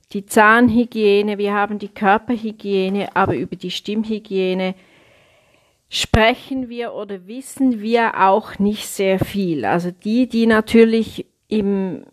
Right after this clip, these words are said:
sängerisch oder auch Schauspieler oder Schauspielerinnen oder auch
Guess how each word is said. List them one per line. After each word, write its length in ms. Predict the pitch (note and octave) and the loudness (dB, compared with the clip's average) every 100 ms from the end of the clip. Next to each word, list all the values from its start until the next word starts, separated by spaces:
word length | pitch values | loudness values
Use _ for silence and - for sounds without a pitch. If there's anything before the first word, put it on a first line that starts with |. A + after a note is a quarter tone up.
| - B1+ A1+ G2 G2+ G2 G#2 _ _ _ _ _ _ _ _ - | -20 -20 _ _ _ _ _ _ _ _ _ _ _ _ _ -8
sängerisch 840 | - G3 B3+ C4+ B3 B3+ - - | 2 4 6 6 6 4 0 -2
oder 420 | F#3+ F#3 B2 E3 | -2 -2 -2 0
auch 340 | E3+ - - - - - - - | 0 -4 -12 -16 -18 -18 -20 -14
Schauspieler 1300 | - F#3+ F3 C4 - - A#3 A#3+ A#3 A3 G#3+ G#3+ - | -2 4 4 4 0 -8 -8 -6 -4 -2 0 -2 -6
oder 120 | F#3 | -10
Schauspielerinnen 960 | G3+ G3+ A3+ - G#3 G3+ G3 G3 G3 | -8 -8 -8 -10 -6 -6 -6 -6 -8
oder 540 | - F3 F3+ F3+ F#2+ F3 | -6 -4 -4 -4 -4 -4
auch 300 | F3 F#3+ | -2 -4